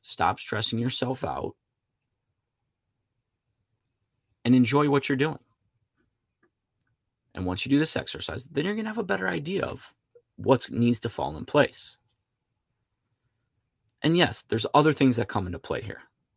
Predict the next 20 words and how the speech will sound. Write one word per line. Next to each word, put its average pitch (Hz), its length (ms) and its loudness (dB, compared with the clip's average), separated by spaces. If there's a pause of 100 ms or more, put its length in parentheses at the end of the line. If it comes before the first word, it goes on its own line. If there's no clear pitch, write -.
(680)
You 104 100 -2
could 135 120 6
look 139 140 8
at 135 60 0
the - 180 0
average 113 300 8
order 113 240 4
value. 90 400 -2 (800)
You 95 120 -6
could 104 140 0
look 120 200 4
at 110 280 4 (640)
getting 113 240 2
higher 120 300 4
profit 120 420 4
margins. - 640 -12 (120)
You 87 100 -10
could 113 160 0
look 113 160 2
at - 140 2